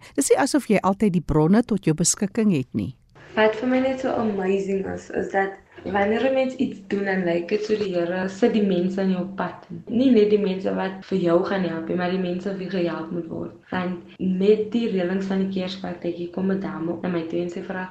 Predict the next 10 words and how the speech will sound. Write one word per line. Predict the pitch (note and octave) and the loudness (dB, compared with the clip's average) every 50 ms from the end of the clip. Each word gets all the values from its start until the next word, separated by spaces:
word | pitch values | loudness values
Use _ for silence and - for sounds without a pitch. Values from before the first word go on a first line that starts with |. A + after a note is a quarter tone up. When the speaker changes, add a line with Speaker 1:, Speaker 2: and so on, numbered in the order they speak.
| - - | -12 -10
Speaker 2:
"Ek | - F#3+ F#3+ | -10 -10 -6
sien | - G#3+ A3+ A#3+ B3+ | -4 -2 0 0 2
miskien | C4 C4 - - - A3+ A3 G#3+ | 0 0 -4 -6 -6 -6 -4 -2
vir | A3 G#3 | -2 -2
my | F3+ | -2
broodjie," | E3+ E3+ E3+ E3+ E3+ E3+ - - F#3+ G3 | -4 -4 -2 -2 -2 -4 -4 -6 -6 -4
en | G3 F#3+ | -4 -4
ek | F#3 F#3 - | -4 -6 -8
sê | - G3+ G3 F#3+ - | -8 -8 -8 -8 -8
toe | F#3 | -8